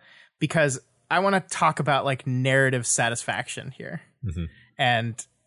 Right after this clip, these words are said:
Speaker 1: how this is, like, intentionally not that.
Speaker 2: Uh-huh.
Speaker 1: <laughs> So, I mean, 'cause here's what happened here.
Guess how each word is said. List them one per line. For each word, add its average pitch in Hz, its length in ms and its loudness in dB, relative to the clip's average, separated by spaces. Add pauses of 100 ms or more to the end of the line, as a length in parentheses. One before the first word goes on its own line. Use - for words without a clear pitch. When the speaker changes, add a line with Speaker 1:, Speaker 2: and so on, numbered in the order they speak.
(300)
Speaker 1:
how 151 320 0
this 143 560 0
is, 139 180 -2
like, 135 160 2
intentionally 123 720 -2
not 117 300 -2 (300)
that. 90 300 -6 (220)
Speaker 2:
Uh-huh. 82 200 2 (340)
Speaker 1:
<laughs> - 320 -14
So, 240 220 2
I 220 120 2
mean, 220 180 0 (480)
'cause 190 140 2
here's 233 180 0
what 214 120 2
happened 180 280 0
here. 131 240 -6